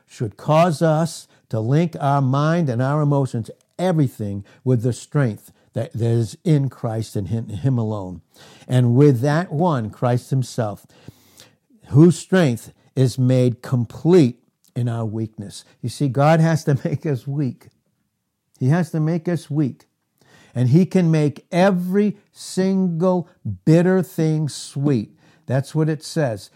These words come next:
in Proverbs, the twenty-seventh chapter. I believe it's verse seven. Proverbs twenty-seven, verse seven. Every, he makes every bitter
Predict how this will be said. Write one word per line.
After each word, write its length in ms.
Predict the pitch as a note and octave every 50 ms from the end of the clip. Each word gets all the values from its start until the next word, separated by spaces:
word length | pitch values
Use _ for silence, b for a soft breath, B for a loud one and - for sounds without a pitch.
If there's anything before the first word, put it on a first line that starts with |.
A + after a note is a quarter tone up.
| b b
in 180 | - B2 A#2+ A#2
Proverbs, 680 | - - D3 D3 C#3+ C#3+ A#2 A2+ A#2+ A2+ G#2+ G2+ - b b b b b
the 120 | A#2+ B2
twenty-seventh 920 | - - - D#3 D3+ D3+ D3 C3 - - - D3 C#3 B2 B2 A#2+ G#2+ - _ _ _ _
chapter. 560 | - - C#3 B2+ A2+ G2 - - G2+ F2+ F2+ B B B B B B B C3 - -
I 120 | - A#2+ A#2+
believe 380 | G#2+ C3 C3 C3+ C#3 C3+ A#2+
it's 240 | C#3 C#3 - _ - _ _ _ _
verse 300 | A#2 A2 C#3+ C3+ B2+ -
seven. 540 | - - - D#3+ C#3 A2+ F#2+ G2 F2+ E2 - B B B B B B B B B B _
Proverbs 480 | - D3+ D3 D3 C3 C#3+ C3+ A#2+ -
twenty-seven, 760 | _ - D#3 D3+ D3+ D3+ C3+ - - D3+ C#3 C3 B2+ C#3 C3
verse 240 | A2+ B2+ C3+ B2+ A2+
seven. 360 | - - C3+ A#2 G2+ G2 F#2 b b b b b b b
Every, 760 | - D#3 E3 F3+ F#3+ F3+ E3 E3 F3 G3 G3+ G3+ G#3 G3+ F#3 - _ _ _
he 180 | - C#3+ D#3+
makes 380 | D#3 D3+ D3 C#3+ C#3+ - - - _ _
every 680 | F3 F3 G3 A3 G#3 F#3+ F#3+ G3 A3 A3 G#3+ E3+ C3+ A#2 - _ _ _ _ _
bitter 540 | F#3 F#3+ G3 G3+ G#3+ A3 G#3+ G#3+ G#3+ G3 -